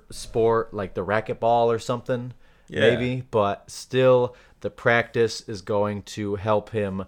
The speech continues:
Speaker 1: in this endeavor of playing in this tournament. So that's my reasoning there, <laughs> is that he is successful in his career and likely is,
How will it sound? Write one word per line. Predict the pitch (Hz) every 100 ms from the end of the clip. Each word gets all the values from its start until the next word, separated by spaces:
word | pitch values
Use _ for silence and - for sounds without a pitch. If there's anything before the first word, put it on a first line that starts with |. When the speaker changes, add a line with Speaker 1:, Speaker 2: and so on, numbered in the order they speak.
| - _ -
Speaker 1:
in | 104 101 95
this | 92 101 -
endeavor | 101 95 95 92 92
of | 95 92 -
playing | - 98 95 92
in | 98 95
this | 101 -
tournament. | - 117 131 98 80 - - - _ _ _ - - _
So | - 107 92 90 90 87 87 - _ _
that's | 98 98
my | 107 104
reasoning | 104 110 101 104
there, | 101 104 90 87
<laughs> | -
is | 123 - 147 - 170 127 - 131 110 - - - - -
that | 110 101 - - _ _
he | - 110 104 101 98 - _ _ -
is | 104 90
successful | 104 - 110 - 107
in | 104
his | 101
career | - 101 107 117 120 117 - _ _ -
and | 95 92 90 87 - -
likely | 98 101 107 101 101
is, | 87 98 95 95 90 -